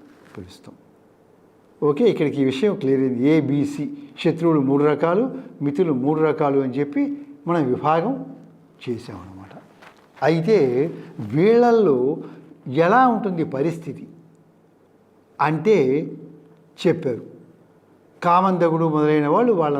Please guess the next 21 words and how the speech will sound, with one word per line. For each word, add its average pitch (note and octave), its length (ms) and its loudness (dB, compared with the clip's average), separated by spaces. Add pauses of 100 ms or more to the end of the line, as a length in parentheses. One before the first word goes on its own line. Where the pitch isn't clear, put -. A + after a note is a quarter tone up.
రాజనీతి D3 500 -2
గ్రంథాల్లో C#3 480 -2 (120)
చెప్పిన C#3+ 280 -2 (100)
విషయాల్ని G3+ 400 -2 (400)
నేను C#3+ 220 4
మీకు F#3 220 -2
తెలియజేస్తున్నాను, A#2 680 -8
కావ్యాలు C#3+ 440 2 (100)
చెప్పిన C#3 240 -10 (100)
విషయాల B2 240 -18 (120)
గురించి. B2+ 280 -20 (1160)
వీళ్ళు G#3+ 260 6 (560)
ఎలా G#3 160 4 (120)
అంటే F#3+ 200 0 (280)
సహజ E3+ 260 0 (160)
మిత్రులు F#3+ 360 -2
ఉన్నారనుకోండి, D3+ 640 -2 (1080)
వాళ్ళు E3+ 300 4 (100)
శత్రువులుగా G#3+ 520 2 (100)
మారతారు, A#2 380 -10 (340)
మారవచ్చు. E3+ 600 2